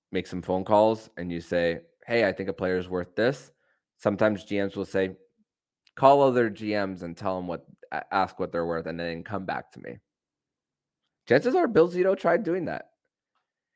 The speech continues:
He's, he's, he's finessed people, uh, before as far as, uh, as far as trades. I think he finessed Brad Treliving in the Tkachuk trade. And Matthew Tkachuk earlier in, uh,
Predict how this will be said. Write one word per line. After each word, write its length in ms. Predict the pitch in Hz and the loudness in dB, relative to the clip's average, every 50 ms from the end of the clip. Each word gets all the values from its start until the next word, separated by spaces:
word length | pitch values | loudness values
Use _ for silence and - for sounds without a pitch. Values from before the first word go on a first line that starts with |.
| _ _ | _ _
He's, 380 | _ 165 214 226 208 208 - - _ _ _ _ _ _ _ _ _ _ _ _ _ _ _ _ _ _ _ _ _ _ _ _ | _ -2 -2 -2 -4 -8 -14 -18 _ _ _ _ _ _ _ _ _ _ _ _ _ _ _ _ _ _ _ _ _ _ _ _
he's, 260 | 127 143 170 180 175 - | -6 -6 -6 -6 -10 -12
he's 240 | - 143 147 151 147 | -6 -6 -6 -4 -2
finessed 420 | - 175 175 180 180 180 - - - - _ _ _ | -2 2 2 2 2 2 -4 -12 -20 -20 _ _ _
people, 480 | 117 101 - 87 85 82 80 82 - _ - | -4 -4 -2 -2 -2 -2 -4 -6 -10 _ -10
uh, 380 | 85 90 87 85 85 85 92 90 65 - _ _ _ | -6 -4 -4 -4 -4 -6 -8 -12 -16 -20 _ _ _
before 340 | 101 92 - - 92 90 90 | -6 -6 -4 -2 0 0 0
as 120 | 87 - | 0 -2
far 260 | - - 95 90 90 | -2 -2 0 0 0
as, 220 | 90 87 85 92 92 | 0 -2 -4 -4 -4
uh, 260 | 90 87 85 78 - - | -2 -2 -2 -2 -4 -4
as 180 | 73 87 85 - | -6 -8 -8 -6
far 220 | - 92 90 87 | -2 0 0 0
as 100 | 82 - | -2 -2
trades. 300 | - - 87 80 76 - | -4 -4 -2 -2 -2 0
I 80 | 85 113 | -2 -2
think 180 | - - 135 | -2 -4 -6
he 100 | 127 117 | -6 -8
finessed 380 | 101 - 101 101 98 95 - - | -6 -4 -2 -2 -2 -2 -2 -2
Brad 220 | - 95 95 90 | 0 0 0 0
Treliving 600 | - 92 85 82 90 120 147 131 101 104 113 - | -2 -4 -2 0 0 0 0 0 -2 -4 -6 -6
in 120 | - 87 87 | -6 -4 -4
the 120 | 87 82 - - | -4 -4 -6 -8
Tkachuk 340 | - - 80 85 90 92 - | -10 -8 -2 0 0 0 0
trade. 320 | - - 87 80 78 71 - - _ _ _ _ _ _ _ _ _ _ _ _ _ _ _ _ _ _ _ _ _ _ _ _ | 0 0 2 2 0 -2 -6 -14 _ _ _ _ _ _ _ _ _ _ _ _ _ _ _ _ _ _ _ _ _ _ _ _
And 140 | - 110 120 | -4 2 4
Matthew 260 | 127 131 135 147 156 | 6 6 6 4 2
Tkachuk 360 | 131 117 - 117 107 113 - - - _ _ _ _ _ _ _ _ _ _ _ _ _ | -4 0 4 4 4 4 4 -2 -14 _ _ _ _ _ _ _ _ _ _ _ _ _
earlier 560 | 104 107 110 113 113 110 110 110 110 104 - - - _ _ | 6 6 6 8 8 6 6 6 4 2 -4 -8 -14 _ _
in, 720 | _ 98 98 98 95 90 90 90 87 87 85 85 85 - - _ _ | _ -2 -2 -2 -2 -2 -4 -4 -4 -6 -6 -8 -10 -12 -14 _ _
uh, 100 | - 90 | -8 -8